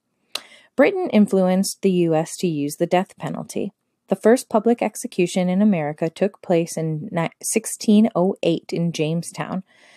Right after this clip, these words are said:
Captain George Kendall was executed for being a spy for Spain. Saying, "Hold my beer, Britain," Virginia Governor Sir Thomas Dale enacted the Divine Moral and, uh,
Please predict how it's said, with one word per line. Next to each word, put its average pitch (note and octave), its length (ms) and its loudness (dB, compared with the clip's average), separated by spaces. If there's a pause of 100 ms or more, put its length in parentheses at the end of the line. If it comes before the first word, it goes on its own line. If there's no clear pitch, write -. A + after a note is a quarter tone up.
(500)
Captain F#3+ 420 0
George F#3+ 560 2
Kendall F3+ 420 0
was F3 160 0
executed D#3 640 -4
for F3 160 -4
being D3+ 400 -6
a D3+ 80 -6
spy C#3 400 -8
for - 140 -10
Spain. - 500 -8 (1400)
Saying, F#3+ 240 0
"Hold G#3+ 240 4
my D4 320 2
beer, C#4+ 260 0
Britain," F#3+ 540 4
Virginia G#3 640 4
Governor F3+ 480 0
Sir F3 360 4
Thomas G#3 580 2
Dale F3+ 440 4
enacted E3 600 0
the D3+ 240 2
Divine F3 600 4
Moral G3 380 6
and, D#3 560 0
uh, D#3 320 -2